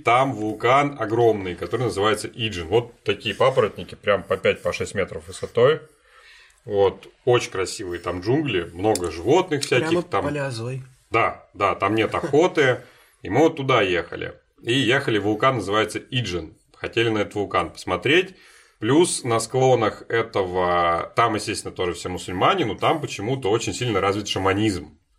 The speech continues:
Speaker 1: А шаманизм — это одно из проявлений древней культуры, да, то есть посмотреть интересно. Вот. И,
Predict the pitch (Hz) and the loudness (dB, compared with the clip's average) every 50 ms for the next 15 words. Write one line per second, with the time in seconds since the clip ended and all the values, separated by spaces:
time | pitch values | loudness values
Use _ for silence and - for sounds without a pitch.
0 | _ _ _ _ _ _ _ _ _ _ - - - 98 90 87 90 123 170 170 | _ _ _ _ _ _ _ _ _ _ -12 -10 -6 -4 -2 0 2 2 2 2
1 | 151 117 113 - - 95 87 85 101 127 131 - - 98 92 87 90 98 113 120 | 2 2 2 2 2 0 0 2 2 0 0 0 -2 -2 -2 0 2 2 2 2
2 | 120 110 104 95 85 98 107 104 95 90 - - 101 92 95 101 95 87 85 78 | 2 0 -2 0 0 0 0 0 0 -4 -6 -8 -10 -8 -6 -6 -6 -6 -8 -6
3 | 76 92 98 110 110 - 87 - - - - - 98 98 95 87 98 92 87 - | -2 0 0 0 0 -4 -8 -12 -14 -14 -6 -2 0 0 0 0 -2 -6 -6 -4
4 | 95 92 92 87 87 82 - 85 - - - _ _ - - - - - - - | -2 0 0 -2 -2 -6 -10 -14 -16 -18 -20 _ _ -20 -20 -20 -20 -20 -20 -20
5 | - - - _ _ - - - 104 104 101 98 92 87 87 - - - - 107 | -20 -20 -20 _ _ -14 -8 -4 -2 0 2 4 4 2 0 -2 -8 -12 -6 -4
6 | 113 139 165 175 180 185 185 180 175 147 - - | -2 0 0 0 0 2 2 2 2 2 0 -4